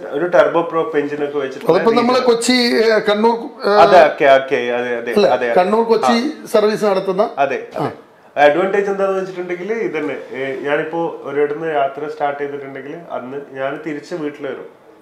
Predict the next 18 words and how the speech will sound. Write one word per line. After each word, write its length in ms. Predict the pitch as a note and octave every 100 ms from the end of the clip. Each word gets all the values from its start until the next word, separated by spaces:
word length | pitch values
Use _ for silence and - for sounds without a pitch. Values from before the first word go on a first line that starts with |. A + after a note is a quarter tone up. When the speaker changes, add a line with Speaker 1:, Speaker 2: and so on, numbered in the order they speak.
| - - - - - _
Speaker 1:
മിക്കവാറും 420 | C#3 C#3 D#3 D3 B2+
ദിവസങ്ങളിൽ. 720 | A#2+ A#2+ A#2 A2+ G#2+ - C#3
Speaker 2:
ആ. 80 | A#2+ - - _ _ _ C3
Speaker 1:
നമുക്ക് 300 | D3+ F3 F3+
ലേ 160 | F3
ഓവേഴ്സ് 320 | F#3+ G3 G3
കുറവായിരിക്കും. 480 | - E3 D#3+ C#3 B2+
നമ്മൾ 140 | D#3+ F#3
കൂടി 320 | F#3 F#3 F3+
ചെയ്യുന്നത് 400 | F#3 F3+ F#3+ F3+
regional 460 | F3 E3 F3+ F3+
routes 300 | D3+ C#3+ C#3+
ആണ്. 220 | C3 - B2
Speaker 2:
ആ. 100 | G2 - - C#3
Speaker 1:
അതിലിപ്പോ 500 | D#3+ E3 F3 E3 -
ഇതിന്റെ 680 | D3+ D3+ D#3+ E3 E3+ E3+
ഇപ്പോ 540 | D#3+ D#3 D#3+ D#3+ D#3 - - - _
ഇന്ത്യ 280 | C#3 D3 D#3